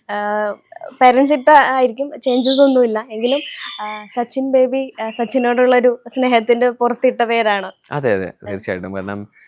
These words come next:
Speaker 2: നമ്മുടെ അല്ല, അമ്മ, അമ്മ, എൻ്റെ അമ്മയ്ക്ക് ക്രിക്കറ്റ് ഭയങ്കര ഇഷ്ടമായിരുന്നു. ക്രിക്കറ്റ് ഭയങ്കര ഫോളോ ചെയ്യുന്ന, പണ്ട് തൊട്ടേ ഫോളോ ചെയ്യുന്നൊരു ആളായിരുന്നു അമ്മ.
Speaker 1: ആ.
Speaker 2: അപ്പം ഞാൻ ഉണ്ടായി കഴിഞ്ഞ ശേഷമാണ് സച്ചിൻ ടെണ്ടുൽക്കർ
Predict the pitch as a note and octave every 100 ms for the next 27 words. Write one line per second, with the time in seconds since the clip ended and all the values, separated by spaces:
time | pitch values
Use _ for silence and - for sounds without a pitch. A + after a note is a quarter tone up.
0 | _ - G2+ G#2+ G#2+ G2 E2+ - G#2 G#2+
1 | G2+ - - G#2 - G#2+ G#2+ A2+ B2+ A2
2 | G#2 A2+ A#2 A2 A2 A2 A2 G2+ F#2+ G2
3 | - - G2+ G#2 G#2 G#2 G#2 G#2+ G2+ G2+
4 | G#2+ G#2 G#2 G2+ G#2 A2 G#2 A2 G#2+ G#2+
5 | G#2 G#2 G2+ G2 _ _ _ - F#2+ G2
6 | F#2+ F#2+ F#2+ F#2+ G2 - _ F2+ G2 G2+
7 | G2 F#3+ - G2+ G#2 G2+ G#2+ A2+ A2 A2
8 | G#2+ B2 A2+ G#2+ G#2+ - - - G2+ G2
9 | G2 G2 G2+